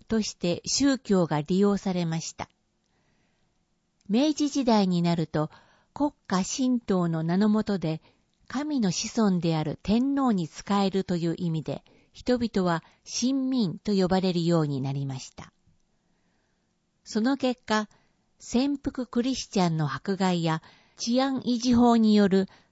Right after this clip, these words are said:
思想弾圧などの非常な人権侵害が行われてきました。そのような歴史を反省し、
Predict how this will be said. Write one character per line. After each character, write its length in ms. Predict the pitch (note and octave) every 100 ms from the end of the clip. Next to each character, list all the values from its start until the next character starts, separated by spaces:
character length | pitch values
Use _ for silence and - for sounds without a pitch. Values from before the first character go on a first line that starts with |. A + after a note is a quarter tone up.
| - -
思 100 | A3
想 320 | - C#4 C4
弾 380 | A#3 A3+ A3+ A3
圧 180 | A3 G#3
な 160 | G#3+
ど 140 | F#3+ F3+
の 200 | E3 D#3 - _ -
非 220 | G#3+ G3+
常 320 | C4+ C#4 C4+
な 200 | B3 A#3 A#3+
人 320 | G#3 A#3+ B3
権 240 | B3+ B3
侵 320 | A#3+ B3 A#3
害 240 | G3 E3 D#3
が 160 | D#3 -
行 280 | D3+ G3+
わ 240 | G#3 G3+ G3
れ 100 | F#3+
て 140 | F#3
き 120 | -
ま 140 | D#3+ E3
し 140 | -
た。 160 | - - _ _ _ _ _ _ _ _ _ _ _ _ _ _ _ -
そ 200 | - A#3
の 160 | C4+
よ 200 | D4+ D4+
う 80 | C#4
な 160 | G3+ E3
歴 260 | F3+ -
史 240 | - A#3 A#3
を 80 | G#3+
反 260 | G3 G#3+
省 280 | G#3 G#3+ G3+
し、 300 | F#3+ G3 F#3+